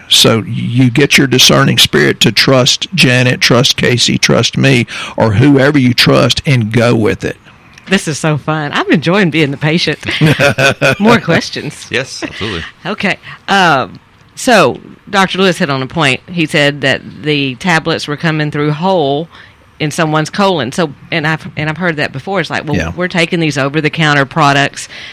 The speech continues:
Speaker 2: and we feel like we're doing the right thing 'cause we're, we're, you know, we're taking our calcium and all this stuff." But if they're coming through whole,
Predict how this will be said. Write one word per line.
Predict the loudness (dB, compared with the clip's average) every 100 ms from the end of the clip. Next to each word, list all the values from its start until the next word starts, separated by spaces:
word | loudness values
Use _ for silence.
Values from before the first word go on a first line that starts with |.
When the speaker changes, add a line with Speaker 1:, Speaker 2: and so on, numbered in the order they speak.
| -8
Speaker 2:
and | -2 0 2 0 -4 -8 -14 -20 -20 -14
we | -2 -2
feel | 2
like | 0
we're | 0
doing | 2 2 2
the |
right | 2 0
thing | 0 -2 0
'cause | -2
we're, | -2 -2
we're, | -4 -4 -4
you | -2
know, | -2
we're | 0
taking | 0 0
our | -2
calcium | 0 0 0 0 -4 -2
and | 0
all | 0
this | 0 -2
stuff." | 0 0 -2 -12 -16 -18 -20 -2
But | 0
if | 2
they're | 0
coming | -2 -2 0 0
through | 2 0
whole, | 2 0 2 0 -4